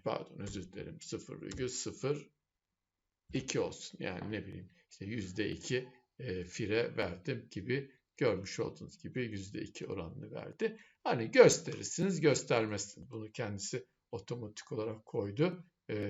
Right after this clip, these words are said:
bunu atarsınız. E, onunla gösterirsiniz veya onu atarsınız. E, sadece yine adetleri gösterebilirsiniz. Demek istediğim çeşitli hesaplama imkanlarının da çok fazla oldu.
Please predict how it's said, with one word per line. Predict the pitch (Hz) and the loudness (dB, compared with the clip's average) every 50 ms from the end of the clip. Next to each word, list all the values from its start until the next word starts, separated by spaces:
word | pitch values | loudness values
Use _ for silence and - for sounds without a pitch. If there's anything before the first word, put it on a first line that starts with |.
| 101 98 98 98 101 - - - | 0 0 -2 -2 -4 -6 -6 -4
bunu | - 147 131 127 123 - - | -2 -2 0 0 -2 -2 -4
atarsınız. | - - - 120 104 98 - - - 110 120 151 165 156 - 160 - - _ _ _ _ _ _ _ _ _ _ _ _ - | -8 -4 -2 -2 -2 -2 -4 -6 -4 -2 -2 -2 -2 -2 -4 -6 -8 -12 _ _ _ _ _ _ _ _ _ _ _ _ -6
E, | - 113 107 104 - 113 104 - 104 101 110 123 - - - | -2 -2 -2 -2 -2 -2 -4 -4 -4 -4 -6 -6 -8 -4 -2
onunla | 127 131 123 117 113 107 101 101 95 92 | 0 0 2 2 0 0 -2 -2 -2 -4
gösterirsiniz | 92 92 87 - - - - 113 98 95 - - - 117 127 151 156 - - - - _ _ _ _ _ - | -4 -4 -6 -6 -8 -10 -8 -8 -6 -6 -6 -6 -6 -4 -2 -2 -2 -4 -8 -12 -18 _ _ _ _ _ -2
veya | - - 95 98 104 110 | -2 0 0 0 0 0
onu | - 113 113 117 117 | 0 0 -2 -2 -2
atarsınız. | 104 95 - - 110 98 90 - - - 117 120 139 143 - - - - - - | -4 -4 -4 -6 -8 -8 -8 -8 -8 -6 -4 -4 -4 -4 -4 -4 -6 -6 -6 -4
E, | - 101 101 101 98 104 110 - | -4 -4 -4 -4 -6 -6 -8 -8
sadece | - - - 127 98 - - 98 - - 113 | -6 -4 -4 -4 -4 -4 -6 -6 -6 -6 -6
yine | 104 104 107 98 | -4 -4 -6 -6
adetleri | 95 - 92 87 - _ - - 135 165 170 - - - _ _ _ | -6 -6 -8 -10 -10 _ -6 -4 -4 -4 -6 -8 -14 -20 _ _ _
gösterebilirsiniz. | - - - - - - - - - - - - - 104 - - - 113 113 - - | -6 -4 -4 -4 -6 -8 -8 -6 -6 -6 -6 -6 -8 -8 -10 -10 -10 -12 -6 2 4
Demek | 156 123 104 92 - | 4 4 4 0 -2
istediğim | - - - - 101 101 127 165 175 175 - - - - - _ _ _ | -4 -4 -2 -2 -2 2 2 0 0 0 -4 -12 -18 -20 -20 _ _ _
çeşitli | - 127 110 - 139 143 - - 131 120 | -6 -6 -4 -4 -6 -8 -4 -4 -4 -4
hesaplama | 110 - - 123 120 - - 120 120 117 113 | -4 -4 -6 -6 -6 -4 -6 -4 -4 -4 -4
imkanlarının | 107 107 - - 117 104 101 101 110 104 101 104 98 92 104 | -6 -8 -8 -8 -6 -4 -4 -4 -4 -4 -4 -6 -6 0 2
da | 143 165 160 165 165 - _ | 4 4 4 0 -6 -14 _
çok | - - 107 - - _ | -10 -8 -8 -10 -8 _
fazla | - 98 98 - - 160 151 160 - | -12 -10 -10 -6 -6 -6 -6 -6 -8
oldu. | - 110 - - - | -8 -8 -8 -8 -12